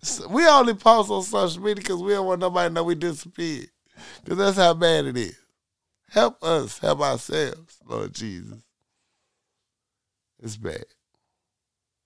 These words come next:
It's bad. Last of the bad news that I got. Oh, God.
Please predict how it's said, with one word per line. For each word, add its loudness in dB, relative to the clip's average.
It's -16
bad. -20
Last 10
of -2
the 0
bad 10
news 2
that -2
I -2
got. -10
Oh, -10
God. -8